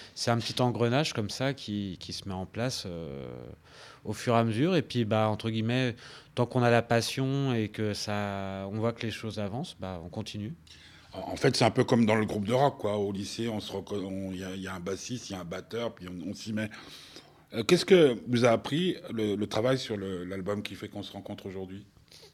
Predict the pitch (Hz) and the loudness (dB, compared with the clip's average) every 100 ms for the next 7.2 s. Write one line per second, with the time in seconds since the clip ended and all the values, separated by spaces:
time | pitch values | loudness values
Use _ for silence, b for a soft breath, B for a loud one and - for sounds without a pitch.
0 | _ - 127 123 120 120 123 123 120 120 | _ -2 2 2 2 2 2 4 4 2
1 | - 104 107 104 98 98 - - - _ | -4 -14 -12 -10 -12 -16 -20 -20 -20 _
2 | - - 147 - 143 139 139 151 165 143 | -16 0 0 2 4 4 6 4 2 0
3 | 139 120 123 113 135 175 180 190 180 - | 0 2 2 2 0 0 2 0 0 -2
4 | 131 127 131 127 127 - 131 135 120 104 | 0 2 6 6 6 2 -2 -4 -4 0
5 | 104 107 - - 127 127 123 143 139 120 | 2 0 -2 -2 4 6 6 2 -2 -8
6 | - 107 110 - 123 156 135 107 - - | -6 -8 -8 -12 -12 -12 -14 -16 -18 -2
7 | 123 147 | 4 6